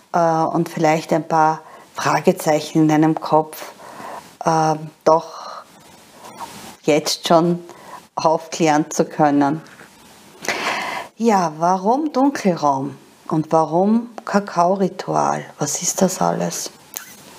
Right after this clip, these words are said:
Vielleicht hast du schon inzwischen rausbekommen, dass ich seit meinem achten Lebensjahr vierundzwanzig Stunden in einem Dunkelraum verbringe, die die Mediziner Blindheit nennen. Ja, und, und somit der Dunkelraum, der für dich in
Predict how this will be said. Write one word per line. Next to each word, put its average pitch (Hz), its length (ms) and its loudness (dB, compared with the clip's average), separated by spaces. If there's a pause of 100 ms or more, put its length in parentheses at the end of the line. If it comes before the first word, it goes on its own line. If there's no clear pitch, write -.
(800)
Vielleicht 196 300 2
hast 247 140 -4
du 254 80 -2
schon 233 200 2
inzwischen 226 400 0
rausbekommen, 185 760 2
dass 180 240 -2
ich 175 240 -4 (380)
seit - 200 0
meinem 170 180 2
achten 165 300 0
Lebensjahr 180 440 4
vierundzwanzig 202 600 2
Stunden 214 260 2
in 175 120 4
einem 160 100 0
Dunkelraum 160 560 0
verbringe, 175 600 0 (580)
die 170 80 0
die 160 80 2
Mediziner 156 500 2
Blindheit 175 540 0
nennen. 185 420 4 (1200)
Ja, 196 340 2
und, 156 320 -4
und 160 360 0
somit 175 720 0
der 180 80 4
Dunkelraum, 185 680 2
der 175 140 0
für 156 140 -4
dich 190 280 -2
in 165 160 2